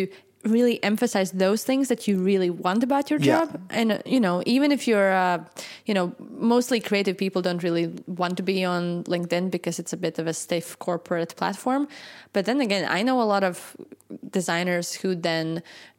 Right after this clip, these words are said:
Speaker 1: publish the cases that they worked on that have been really great and, like, use it only for their portfolio pushing and stuff, because at the end of the day, it kind of helps almost everyone. It, of course, depends on the,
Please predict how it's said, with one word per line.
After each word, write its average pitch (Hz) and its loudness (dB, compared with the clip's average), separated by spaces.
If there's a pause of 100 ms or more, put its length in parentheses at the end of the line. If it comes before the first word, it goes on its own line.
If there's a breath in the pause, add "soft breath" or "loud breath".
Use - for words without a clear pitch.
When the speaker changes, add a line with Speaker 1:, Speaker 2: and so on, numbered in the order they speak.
(140)
Speaker 1:
publish 175 -2
the 165 0
cases 202 0
that 165 -2
they 165 0
worked 165 -2
on 156 -4
that 165 -8
have 165 -4
been 165 -4
really 170 -4
great 190 -2
and, 165 -4
like, 170 -6 (260)
use 202 -2
it 185 -2
only 185 0
for 190 -4
their 180 0
portfolio 190 0
pushing 185 -4
and 180 -6
stuff, 185 -6
because 196 -4 (680 loud breath)
at 208 0
the 196 0
end 214 0
of 330 0
the 320 2
day, 240 2
it 202 -2
kind 185 -2
of 262 0
helps - -4 (160)
almost 202 0
everyone. 151 -2
It, 214 -4
of - -2
course, 180 -2
depends 165 -4
on 151 -4
the, 156 -2